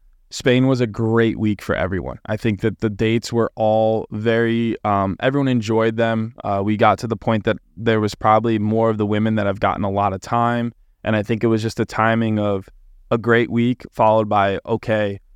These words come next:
hometowns are coming up. This is getting serious. I need to kind of see if there's something there." And I think emotions started to kind of boil to the surface, but maybe people were struggling to express them, like, to give the right words. And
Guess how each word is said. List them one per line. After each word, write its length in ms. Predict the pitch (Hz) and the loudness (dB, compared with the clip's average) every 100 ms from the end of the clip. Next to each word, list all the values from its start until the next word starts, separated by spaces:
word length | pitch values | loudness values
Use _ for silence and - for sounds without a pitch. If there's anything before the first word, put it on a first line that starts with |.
| - | -10
hometowns 520 | 110 123 127 127 123 117 | -4 -2 2 2 2 -2
are 60 | |
coming 320 | - 117 120 | -2 2 2
up. 240 | 107 92 - | 2 0 -2
This 180 | 110 - | -4 -4
is 100 | 104 | -2
getting 260 | 113 113 | 0 0
serious. 600 | 104 - 107 104 104 101 - | -2 -2 0 0 -2 -4 -4
I 100 | 107 | 0
need 180 | 110 107 | 0 0
to 80 | |
kind 320 | 104 107 107 104 | -2 0 0 0
of 240 | 98 - _ _ _ - | -4 -8 _ _ _ -18
see 300 | - 131 127 | -6 2 2
if 100 | 110 | 4
there's 220 | 117 107 | 0 0
something 400 | 113 107 113 104 | -2 -2 -2 -2
there." 440 | 98 98 104 131 - - _ | -2 -2 0 -2 -6 -18 _
And 140 | - 113 | -4 -2
I 80 | 104 | -2
think 360 | 117 110 - - - | -2 -4 -8 -20 -6
emotions 580 | 120 113 110 113 120 113 | 0 2 2 2 0 -2
started 440 | - 123 110 113 107 | 0 2 4 2 0
to 240 | 101 85 - - | 0 -2 -6 -6
kind 160 | 113 | -4
of 100 | 104 | -2
boil 220 | 101 101 | -2 -2
to 100 | 104 | 0
the 80 | 107 | -2
surface, 480 | 101 98 101 165 165 | -2 -2 0 0 0
but 140 | 123 | 0
maybe 180 | 110 113 | 0 0
people 260 | 104 117 110 | 0 -2 -2
were 100 | 107 | -2
struggling 480 | - - 107 110 104 | -2 0 2 2 -2
to 120 | 101 | -2
express 480 | 98 - - 95 - | -4 -6 -6 -6 -6
them, 220 | 80 60 | -8 -6
like, 160 | 87 87 | -8 -8
to 80 | 107 | -4
give 200 | 117 107 | -2 0
the 80 | 110 | 0
right 200 | 110 - | -2 0
words. 460 | 113 107 92 90 | 0 0 0 -6
And 180 | 104 98 | -8 -10